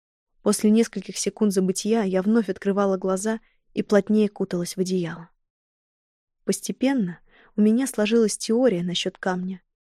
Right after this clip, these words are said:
Он представлялся живым, пульсирующим, связующим центром живого города.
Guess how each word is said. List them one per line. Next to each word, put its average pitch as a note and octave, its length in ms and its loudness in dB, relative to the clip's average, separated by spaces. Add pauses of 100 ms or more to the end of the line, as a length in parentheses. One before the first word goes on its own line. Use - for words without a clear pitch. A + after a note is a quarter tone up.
(640)
Он A3 220 6
представлялся G#3 800 0
живым, G3 520 0 (540)
пульсирующим, A#3+ 800 0
связующим G#3+ 720 0
центром A3 500 0
живого F#3+ 460 0
города. F3+ 400 -6